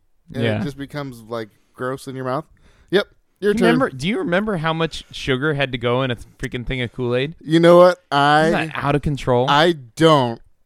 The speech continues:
Speaker 1: Um, you know, we were a, a high sugar family.
Speaker 2: Uh-huh.
Speaker 1: Um,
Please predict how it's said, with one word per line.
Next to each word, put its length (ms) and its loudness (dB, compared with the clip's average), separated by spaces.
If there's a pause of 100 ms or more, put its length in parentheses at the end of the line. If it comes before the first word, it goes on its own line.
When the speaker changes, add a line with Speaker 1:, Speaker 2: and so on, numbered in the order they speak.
(420)
Speaker 1:
Um, 680 -2 (100)
you 160 -2
know, 460 -2
we 420 -4
were 380 -2
a, 260 0
a 120 -2
high 380 -2
sugar 420 -6
family. 580 -4
Speaker 2:
Uh-huh. 320 -2 (340)
Speaker 1:
Um, 540 -4